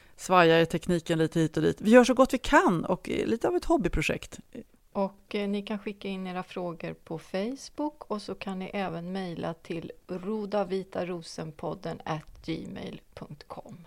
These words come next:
Speaker 1: Ja, och gå in och följ oss på Facebook. Där lägger vi upp både YouTube och podden och, eh, hänger runt och läser era kommentarer och s-, och, och, och svarar med såna här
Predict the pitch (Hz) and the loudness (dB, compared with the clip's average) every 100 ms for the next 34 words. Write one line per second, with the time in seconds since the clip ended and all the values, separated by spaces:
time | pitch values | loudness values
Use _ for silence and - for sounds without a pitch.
0 | - - - _ - 185 220 - 185 185 | -20 -20 -20 _ -2 6 8 8 6 6
1 | 180 - 247 208 180 262 - 185 156 - | 6 4 6 8 8 6 6 0 0 -2
2 | - 190 190 175 160 151 - 151 156 156 | 0 4 4 4 4 2 4 4 4 0
3 | - - - - 190 185 - 180 151 151 | -10 -20 -20 0 2 2 2 2 2 0
4 | 151 - 190 165 180 175 170 - - - | 2 6 6 6 6 6 4 0 -6 -6
5 | - - - - - 147 175 165 165 170 | -4 -4 -4 -6 -6 0 2 4 4 4
6 | 175 156 - - 160 160 170 156 143 156 | 4 0 -4 -2 2 2 2 0 2 0
7 | 147 - 147 139 135 147 - - - - | 0 2 4 4 2 -2 -6 -16 -18 -20
8 | - 170 - 170 - - - 185 160 151 | -4 0 2 0 -2 -4 6 8 10 8
9 | 151 - 147 143 | 4 4 4 2